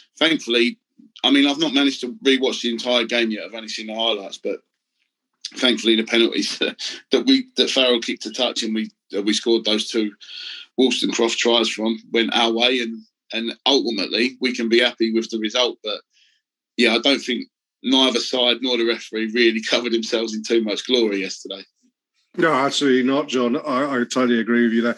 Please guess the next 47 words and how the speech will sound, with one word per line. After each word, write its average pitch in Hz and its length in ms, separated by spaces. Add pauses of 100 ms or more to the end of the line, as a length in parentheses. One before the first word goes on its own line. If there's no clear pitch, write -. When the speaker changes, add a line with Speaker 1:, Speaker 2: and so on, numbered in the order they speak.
(300)
Speaker 2:
And 185 100
as 160 140
I 175 60
say, 151 300
you 147 180
know, 131 200
I 139 40
mean, 139 260 (960)
at - 140
the 139 120
end 127 160
of 135 80
the 135 120
day, 143 280
referees 147 1000
referee 151 540
the 135 120
game 147 380
as 151 140
they 143 160
see 131 280
fit. 156 200
And 127 140
as 123 120
I 139 60
said, 143 240
it's 123 180
up 143 160
to - 120
the 127 100
players 135 560 (340)
to 151 100
work 147 340
out 147 180
what 135 220
he 139 100
wants. 135 480
You 131 140
can 147 140
ask 139 260
for 131 80
better 135 260
communication. 131 920 (520)
But 156 120
yeah, 147 240
if 110 100
you 120 240